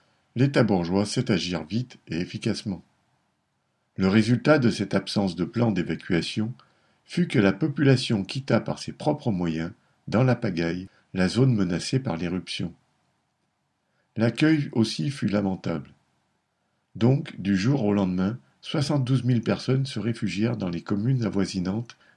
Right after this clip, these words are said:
de la Côte-sous-le-Vent et Grande-Terre. Et c'est finalement bien vingt mille personnes qui furent entassées dans les écoles.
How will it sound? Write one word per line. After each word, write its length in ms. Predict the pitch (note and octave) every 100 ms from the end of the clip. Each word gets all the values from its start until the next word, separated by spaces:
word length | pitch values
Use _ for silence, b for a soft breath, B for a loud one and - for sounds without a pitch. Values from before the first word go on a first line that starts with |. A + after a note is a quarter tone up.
| -
de 120 | F#2+
la 140 | F#2+
Côte-sous-le-Vent 800 | F2 - C3 - G2 F2 F2 G#2 - _ -
et 100 | E2
Grande-Terre. 640 | E2+ A2 F#2 - F#2 D#2 C2+ _ _ _ _ _ _ _ _ _ -
Et 80 | G2+
c'est 180 | - C3+
finalement 480 | D3 C#3+ B2+ B2+
bien 280 | A2 G2 F#2+
vingt 180 | E2+ C#3+
mille 200 | D#3+ D3
personnes 540 | A#2+ F#2+ - F2 F#2+ - b b b -
qui 140 | A#2
furent 260 | - C#3+ -
entassées 420 | B2+ - E2+ C3+
dans 120 | A2 F#2+
les 200 | F#2 F#2
écoles. 400 | - F2 D2